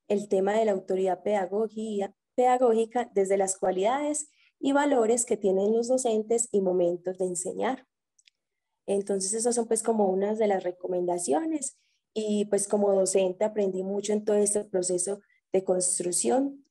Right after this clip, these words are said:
de mi proyecto investigativo, eh, ya que reflexioné mucho sobre mi ejercicio como docente y mi práctica pedagógica que se ha venido consolidando. Y todo esto, pues, como con el fin de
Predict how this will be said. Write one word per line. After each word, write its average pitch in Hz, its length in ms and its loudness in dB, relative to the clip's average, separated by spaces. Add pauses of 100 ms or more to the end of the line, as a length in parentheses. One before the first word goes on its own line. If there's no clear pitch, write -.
de 190 180 2
mi 185 260 0
proyecto 185 640 -2
investigativo, 214 880 0 (400)
eh, 190 480 4
ya 190 180 2
que 208 140 0
reflexioné 190 760 2
mucho 226 560 -2 (100)
sobre 196 400 2
mi 185 140 0
ejercicio 190 720 -2 (400)
como 196 280 2
docente 240 800 2
y 202 100 2
mi 190 120 0
práctica 202 760 -2 (320)
pedagógica 185 840 4
que 180 360 0 (220)
se - 180 0
ha 185 80 4
venido 202 460 4
consolidando. 185 960 -2 (340)
Y 208 140 -6
todo 190 320 4
esto, 208 340 -2
pues, 208 200 -4
como 202 240 -4
con 185 280 -4
el 180 140 0
fin 175 240 2
de 185 240 0